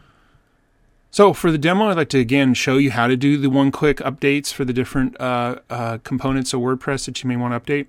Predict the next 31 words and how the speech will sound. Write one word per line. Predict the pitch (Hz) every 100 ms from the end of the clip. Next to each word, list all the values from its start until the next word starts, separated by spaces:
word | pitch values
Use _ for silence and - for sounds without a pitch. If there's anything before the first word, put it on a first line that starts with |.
| _
and | 160 151
also | 139 131 139
show | - 127
you | 120
how | 117
to |
configure | 107 113 - 110 113
the | 101 98
auto | 95 98
updates | 95 101 95 104 98 - 98
if | 90
you | 101
choose | 87 - 95 92
to | -
want | 95 85 -
to | -
turn | - 95
that | 95 73
on. | - - _ _ _ _
So | 190 170 -
let's | 135
go | - 139
ahead | 131 143 160 -
and | 127 117 113 110 104
I'll |
walk | 107 110 -
you |
through | 120 - 131
how | 123 120 117 120
to | - 120
do | 117 117 117 117